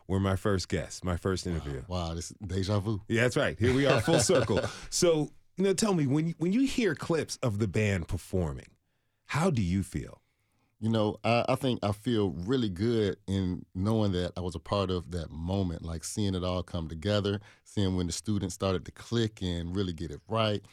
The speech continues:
Speaker 2: And, um, also being able to, like, hear the crowd and the audience and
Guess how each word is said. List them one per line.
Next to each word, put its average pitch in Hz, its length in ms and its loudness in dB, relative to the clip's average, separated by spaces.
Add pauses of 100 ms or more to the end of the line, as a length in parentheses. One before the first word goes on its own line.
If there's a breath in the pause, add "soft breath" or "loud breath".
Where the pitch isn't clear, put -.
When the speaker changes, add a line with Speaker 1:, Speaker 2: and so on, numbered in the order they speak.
(300 soft breath)
Speaker 2:
And, 101 120 0
um, 95 320 0
also 113 600 -2 (140)
being 123 200 0
able 113 220 0
to, 92 380 -4 (120)
like, 85 160 -12
hear 135 240 0
the 85 80 -2
crowd 110 580 2
and 87 140 0
the 78 60 -4
audience 104 520 0
and 85 300 -4